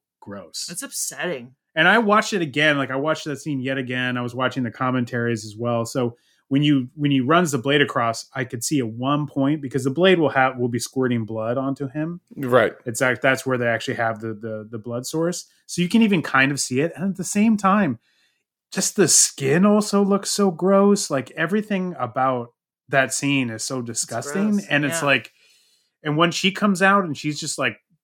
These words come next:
Speaker 1: grabbing his bloody body and, like, trying to, it, it's just, and just has to dig her hand into the back of everyone's neck. And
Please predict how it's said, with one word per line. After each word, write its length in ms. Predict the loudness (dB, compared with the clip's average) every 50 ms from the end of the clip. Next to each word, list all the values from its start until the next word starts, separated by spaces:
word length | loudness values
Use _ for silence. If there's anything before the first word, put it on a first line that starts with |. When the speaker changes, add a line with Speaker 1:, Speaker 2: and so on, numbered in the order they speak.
| _ _ -16
Speaker 1:
grabbing 460 | -8 0 2 4 4 4 2 0 -2
his 300 | -2 0 0 0 0 -2
bloody 340 | -4 -6 -2 0 0 0 0
body 540 | 0 2 2 2 4 2 2 2 2 2 2
and, 120 | 2 0
like, 220 | 0 -2 -2 -4 -6 -12 -20 -20 -20 -20 -20
trying 320 | -10 -2 0 2 2 2
to, 60 | 2 0 -2 -2 -6
it, 220 | -8 -6 -4 -2 -4
it's 100 | -2 -2
just, 320 | 0 -2 -2 -2 -6 -12 _ _
and 160 | -4 -2 0
just 180 | 0 -2 0 0
has 180 | -2 -2 -2
to 100 | -2 -4
dig 320 | -4 -4 0 0 0 0 0
her 160 | -2 -6 -6
hand 400 | -6 -6 -6 -4 -4 -4 -4 -4
into 140 | -4 -4 -4
the 60 | -2
back 260 | 0 0 0 0 -2 -4
of 80 | -6
everyone's 420 | -4 -4 -2 -4 -4 -4 -6 -6 -6
neck. 380 | -2 0 0 0 0 -2 -4
And 240 | -4 -4 -2 -4 -6